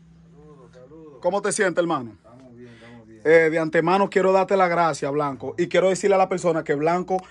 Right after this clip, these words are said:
Speaker 2: está, no está montado, porque para que ustedes sepan, nosotros vamos a tener un conversado donde él estará contando su biografía, pero no está montado. Blanco, ¿cómo tú estás?
Speaker 1: Estamos bien, estamos bien.
Speaker 2: ¿Cómo te sientes, hermano?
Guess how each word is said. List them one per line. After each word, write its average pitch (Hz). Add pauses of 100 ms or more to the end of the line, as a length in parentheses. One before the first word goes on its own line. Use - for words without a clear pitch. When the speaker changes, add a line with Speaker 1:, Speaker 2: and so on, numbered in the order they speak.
(180)
Speaker 2:
está, 170 (340)
no 175
está 202
montado, 160
porque 143
para 143
que 156
ustedes 156
sepan, 143
nosotros 135
vamos 156
a 160
tener 156
un 170
conversado 165 (560)
donde 139
él 143
estará 165
contando 160
su 165
biografía, 160 (840)
pero 143
no 160
está 165
montado. 156
Blanco, 165
¿cómo 180
tú 160
estás? 117 (140)
Speaker 1:
Estamos 123
bien, 104
estamos 110
bien. 101
Speaker 2:
¿Cómo 185
te 180
sientes, 143
hermano? 113